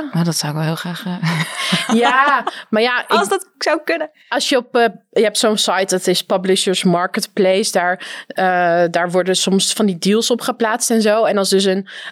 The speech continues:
Speaker 2: auteur in het Engelse taalgebied zelf een boek verkoopt, of als er staat van, die en die uitgeverij heeft via die agent deze auteur weten te schaken, dan, dan staat er altijd bij,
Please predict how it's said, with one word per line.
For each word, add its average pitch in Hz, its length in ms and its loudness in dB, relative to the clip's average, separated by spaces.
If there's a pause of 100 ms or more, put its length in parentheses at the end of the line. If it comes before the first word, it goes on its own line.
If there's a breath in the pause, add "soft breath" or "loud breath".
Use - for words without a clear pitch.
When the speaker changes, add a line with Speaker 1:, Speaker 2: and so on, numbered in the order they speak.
Speaker 2:
auteur 196 720 0
in 196 180 2
het 202 140 0
Engelse 196 400 0
taalgebied 185 600 0
zelf 185 480 0
een 185 240 2
boek 196 320 -2
verkoopt, 190 600 -2
of 185 80 -4
als 185 160 0
er 185 100 -2
staat 180 360 -2
van, 190 260 0 (340 loud breath)
die 208 260 2
en 202 80 2
die 190 180 2
uitgeverij 185 600 0
heeft 175 240 0
via 185 180 2
die 170 220 2
agent 185 320 0
deze 185 260 0
auteur 185 380 -2
weten 185 260 -2
te 196 100 -4
schaken, 202 580 -2 (440 loud breath)
dan, 185 160 2 (120)
dan 190 220 -2
staat 202 320 -2
er - 60 0
altijd 185 340 0
bij, 185 280 -2